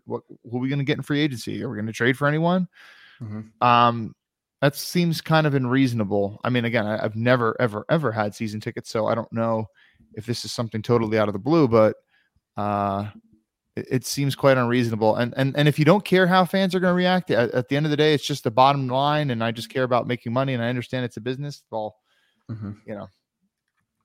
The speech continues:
Speaker 1: don't
Speaker 2: Yeah.
Speaker 1: maybe,
Speaker 2: Uh,
Speaker 1: maybe, maybe appear less on social media and stuff, and, you know, be one of these owners who really takes a back seat. But Woody's really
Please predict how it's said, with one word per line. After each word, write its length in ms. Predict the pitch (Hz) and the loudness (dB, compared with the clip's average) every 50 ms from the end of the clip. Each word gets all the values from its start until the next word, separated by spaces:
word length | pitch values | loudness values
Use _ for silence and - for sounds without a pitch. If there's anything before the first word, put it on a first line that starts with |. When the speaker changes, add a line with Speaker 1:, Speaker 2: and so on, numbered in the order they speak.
| _ _ _ _ _ _ 117 | _ _ _ _ _ _ _
Speaker 1:
don't 200 | - 151 151 151 - | 0 2 2 2 0
Speaker 2:
Yeah. 60 | 107 - | -2 -2
Speaker 1:
maybe, 200 | 147 156 156 151 | -2 -2 -2 0
Speaker 2:
Uh, 40 | - | 0
Speaker 1:
maybe, 220 | 156 160 160 160 | 0 2 0 0
maybe 300 | 151 147 156 160 156 170 | 2 2 4 4 6 6
appear 360 | 156 131 - - 165 156 151 147 | 6 4 4 4 4 4 6 6
less 280 | 143 143 143 - - | 6 4 4 2 0
on 120 | 139 127 123 | -2 -2 0
social 340 | - 139 131 - - 131 | 0 0 0 0 0 -2
media 280 | 123 127 127 120 117 110 | 0 0 0 -2 -2 -4
and 100 | 110 107 | -4 -6
stuff, 520 | - - - 107 101 101 - - - - | -6 -4 -4 -2 -2 -4 -8 -12 -14 -10
and, 320 | 113 110 107 107 107 104 87 | -6 -6 -6 -6 -6 -6 -6
you 60 | 110 | -4
know, 60 | 113 | -4
be 100 | 104 127 | -2 0
one 160 | 127 139 139 | 0 2 2
of 60 | 135 123 | 0 0
these 180 | 127 113 117 | -2 -2 0
owners 280 | 123 127 127 117 110 - | 0 0 0 0 -2 -4
who 140 | - 117 107 | -4 -4 -2
really 240 | 107 123 123 120 | 0 0 0 0
takes 240 | 107 - 120 113 - | -2 -4 -6 -6 -6
a 60 | 120 | -4
back 260 | 107 117 113 107 107 - | -2 0 0 -2 -2 -6
seat. 300 | - - 120 110 - - | -10 -10 -10 -10 -10 -8
But 80 | - 107 | -8 -6
Woody's 360 | 110 127 135 127 120 107 104 | -4 -4 -2 -4 -4 -4 -4
really 340 | 117 127 131 127 123 113 110 | -2 -2 0 -2 -2 -6 -8